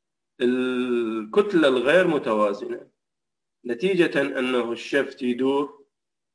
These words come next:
إيش راح يصير به؟ قوة طاردة مركزية. يعني هنا نقصد به راح تصير وكأنه العملية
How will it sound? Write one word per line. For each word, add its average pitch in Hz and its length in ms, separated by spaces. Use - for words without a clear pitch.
إيش 123 160
راح 143 120
يصير 131 320
به؟ 123 340
قوة 123 220
طاردة 123 380
مركزية. 104 520
يعني 113 260
هنا 139 300
نقصد 127 500
به 110 240
راح 107 200
تصير 131 340
وكأنه 110 460
العملية 110 680